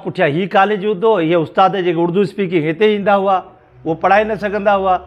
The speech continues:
ٻه هزار ٻه ۾ جڏهن آئون ايم پي ايس ٿيس، ته مون فوڪس اهو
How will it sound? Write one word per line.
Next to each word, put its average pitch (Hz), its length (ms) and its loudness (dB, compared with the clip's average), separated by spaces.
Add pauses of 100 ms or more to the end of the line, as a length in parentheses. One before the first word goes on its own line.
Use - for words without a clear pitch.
(1900)
ٻه 226 180 4
هزار 240 220 4
ٻه ۾ 226 160 2 (220)
جڏهن 226 200 4
آئون 214 240 2 (160)
ايم 202 240 -2
پي 247 160 0
ايس 233 180 4
ٿيس، 202 240 0 (960)
ته 220 80 0
مون 214 200 -4 (100)
فوڪس 220 480 2
اهو 214 120 2